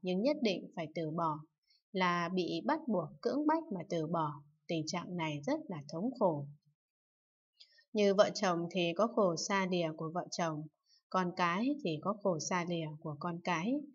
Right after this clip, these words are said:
bạn bè thì có khổ xa lìa của bạn bè. Tóm lại,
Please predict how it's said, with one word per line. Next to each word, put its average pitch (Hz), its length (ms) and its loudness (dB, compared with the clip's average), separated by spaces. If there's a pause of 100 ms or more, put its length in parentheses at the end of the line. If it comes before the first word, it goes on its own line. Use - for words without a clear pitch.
(280)
bạn 185 260 2
bè 175 300 2
thì 185 160 0
có 240 220 0
khổ 190 180 2
xa 262 340 -2
lìa 175 280 0
của 160 180 -2
bạn 175 220 -4
bè. 165 260 0 (500)
Tóm 233 300 4
lại, 240 240 4